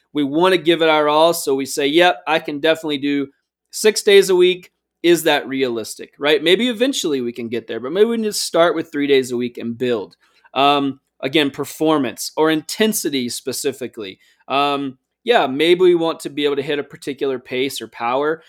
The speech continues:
um, down the road, but maybe we need to build to that. Uh, maybe we're not quite there yet.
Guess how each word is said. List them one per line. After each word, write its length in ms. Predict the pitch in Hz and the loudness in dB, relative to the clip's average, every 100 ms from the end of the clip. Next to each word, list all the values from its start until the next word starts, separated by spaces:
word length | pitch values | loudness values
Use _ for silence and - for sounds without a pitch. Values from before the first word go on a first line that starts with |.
| _ _ | _ _
um, 460 | 135 139 139 135 131 _ _ _ _ _ _ - | -2 0 0 -4 -10 _ _ _ _ _ _ -2
down 180 | 156 165 | 0 0
the 80 | 160 | 2
road, 160 | 180 | 0
but 120 | 190 | 0
maybe 160 | 185 202 | 0 0
we 60 | 254 | 0
need 160 | 277 | -4
to 60 | 247 | -6
build 440 | 156 165 196 147 | -2 0 0 -2
to 120 | 135 | -10
that. 260 | 110 95 - _ - | -8 -8 -10 _ -10
Uh, 200 | 123 127 | -6 -2
maybe 240 | 139 160 | 0 2
we're 100 | 196 | 2
not 340 | 170 156 156 - | 4 2 0 -2
quite 380 | 143 143 139 _ | 0 2 0 _
there 320 | 120 127 123 | -8 -4 -2
yet. 300 | 120 110 98 | -2 -4 -6